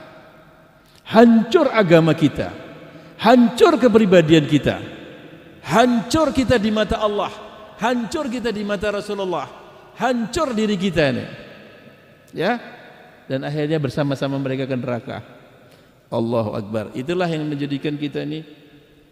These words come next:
apa namanya, membeli, ya, membeli neraka dengan surga kita.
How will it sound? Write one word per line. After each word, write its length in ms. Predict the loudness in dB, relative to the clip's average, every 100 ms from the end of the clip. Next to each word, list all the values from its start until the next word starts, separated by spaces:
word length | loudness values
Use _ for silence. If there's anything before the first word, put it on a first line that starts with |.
| _ _ _
apa 240 | -10 -6
namanya, 560 | -6 -6 -6 -6 -6 -8 -14 -20 -20 -20 -20 _ _ _ _ _ _ _ _ _ _ _ -4
membeli, 880 | 0 0 2 4 4 4 4 2 -4 -12 -18 -20 -20 -20 -20 -20 -20 -16 -6
ya, 240 | -2 -2
membeli 480 | -4 -6 -2 0 2 0
neraka 500 | 0 0 0 -2 -2 -4 -12 -16 -18 -10
dengan 320 | -2 0 0
surga 400 | 0 0 0 -2
kita. 320 | -4 -8 -12